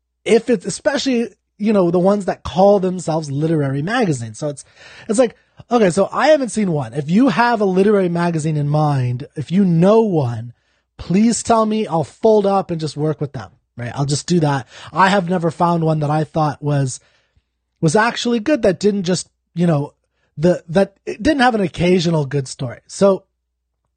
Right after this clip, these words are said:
that's one purpose. Um, you know, another one was that I am a big advocate of romanticism and the elevation of craft, which I think is one of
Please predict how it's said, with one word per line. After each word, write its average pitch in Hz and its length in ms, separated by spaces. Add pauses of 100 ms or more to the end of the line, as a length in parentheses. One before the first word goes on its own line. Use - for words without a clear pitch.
(160)
that's 226 300
one 208 300
purpose. - 460 (680)
Um, 180 400 (240)
you 240 100
know, 254 80
another 302 320
one 277 220
was 202 340
that 175 260 (240)
I 208 520 (520)
am 165 140
a 156 60
big 170 340
advocate 165 520
of 139 180 (320)
romanticism 151 1080 (680)
and 160 440 (400)
the 160 480
elevation 170 1000
of 139 220
craft, - 600
which 156 160
I 175 140
think 208 280
is 175 140
one 165 180
of 147 160